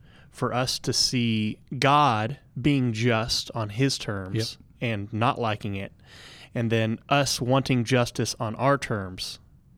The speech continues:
Speaker 1: and, and liking it, accepting it, and thinking everyone should
Speaker 2: Yep.
Speaker 1: should pursue justice and be good for justice. And
Speaker 2: Yeah. You know, it's, it's, it's, it's what Rachel described it, the insulated aspect of it, I think is a really, really big deal.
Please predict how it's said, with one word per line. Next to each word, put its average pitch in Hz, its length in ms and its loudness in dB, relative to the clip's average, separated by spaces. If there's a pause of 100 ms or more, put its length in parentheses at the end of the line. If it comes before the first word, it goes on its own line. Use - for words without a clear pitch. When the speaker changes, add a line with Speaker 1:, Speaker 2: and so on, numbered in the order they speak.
Speaker 1:
and, 101 260 -6 (100)
and 107 160 -2
liking 107 300 -2
it, - 80 -4
accepting 117 400 -4
it, 104 120 -4
and 110 140 -4 (180)
thinking 120 380 0
everyone 120 400 4
should 117 440 0 (140)
Speaker 2:
Yep. 156 140 -2 (240)
Speaker 1:
should - 520 0
pursue 139 460 6
justice 107 540 -2
and 101 100 -4
be 107 100 -2
good 123 260 4
for - 160 -2
justice. 104 560 -4
And 95 140 -8
Speaker 2:
Yeah. 127 180 -4 (440)
You 143 120 2
know, 135 80 2
it's, 120 140 -2
it's, 135 480 -2
it's, - 260 -4
it's - 460 -8
what 135 260 2
Rachel 156 380 4
described 117 480 2
it, 92 100 -6
the 117 160 4
insulated 104 640 0
aspect 104 480 -2
of 104 120 -6
it, 104 100 -10
I 107 80 -4
think 107 240 -6
is 101 120 -4
a 107 60 0
really, 104 320 0
really 101 280 -2
big 98 220 -4
deal. 101 360 -4